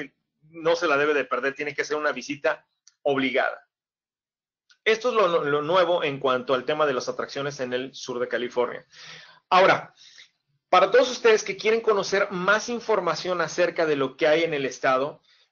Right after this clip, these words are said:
yo les recomiendo que visiten esta página que es visitcalifornia punto com. Hay un apartado, un canal que creamos, que es el, el Dream, eh, trescientos sesenta y cinco T V,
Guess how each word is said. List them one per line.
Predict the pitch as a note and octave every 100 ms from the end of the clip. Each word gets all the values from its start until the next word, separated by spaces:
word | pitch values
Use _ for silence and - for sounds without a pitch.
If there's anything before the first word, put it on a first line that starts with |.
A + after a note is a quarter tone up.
| -
yo | G3+
les | G#3+
recomiendo | G3 G3 F3 E3+ F3+
que | F3
visiten | D3+ C#3+ D#3+ E3+
esta | E3 E3 -
página | C#3+ - D3+ D3 C#3+
que |
es | C#3 C3
visitcalifornia | D3 D#3+ - C#3 B2+ D3 C#3 D3
punto | - C#3 C#3 -
com. | C3 D#3 - _ _ - _ _ -
Hay | A3+ C4+
un | C#4 - -
apartado, | F3 F3+ E3+ - E3 D#3 E3+
un | G#3 A3+
canal | - G#3 F3+ D#3+ D3+ D3+
que | D3
creamos, | D3 C#3 D3 F#3 -
que | C#3+
es | C#3
el, | C#3 D3
el | D#3 C3+
Dream, | C#3 E3 E3+
eh, | D#3+ C#3+ C3+ C3 B2+ B2+
trescientos | B2+ B2+ E3+ E3+
sesenta | - D3+ C3
y |
cinco | B2+ C#3+ C3+ C#3+
T | C3+
V, | B2 C3 -